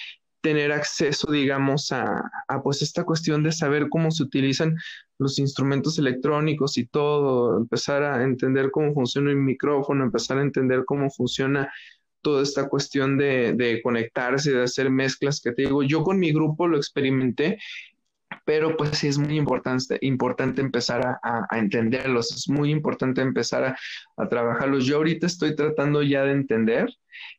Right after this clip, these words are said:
eh, entender la naturaleza, entender cómo funcionan,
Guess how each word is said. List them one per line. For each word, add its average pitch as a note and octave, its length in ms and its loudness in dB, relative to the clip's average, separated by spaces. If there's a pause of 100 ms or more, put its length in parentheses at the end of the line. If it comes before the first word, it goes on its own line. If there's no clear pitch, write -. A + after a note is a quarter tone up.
(140)
eh, A2 420 2
entender A#2 480 2
la C#3 140 2
naturaleza, A#2+ 800 0
entender A#2 640 2 (100)
cómo C3+ 300 0
funcionan, C3 760 0